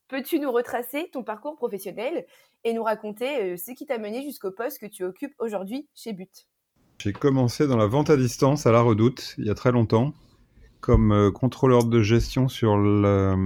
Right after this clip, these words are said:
Speaker 2: la logistique et puis après sur l'international.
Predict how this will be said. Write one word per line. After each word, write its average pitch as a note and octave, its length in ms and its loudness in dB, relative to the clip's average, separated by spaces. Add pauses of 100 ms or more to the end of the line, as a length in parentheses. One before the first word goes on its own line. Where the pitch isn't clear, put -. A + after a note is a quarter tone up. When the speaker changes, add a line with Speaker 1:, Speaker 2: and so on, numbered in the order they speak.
(500)
Speaker 2:
la G2 140 -2
logistique B2 920 0 (1000)
et A#2 160 4
puis A2 240 -2
après A2 220 2
sur B2 160 0
l'international. A2+ 840 2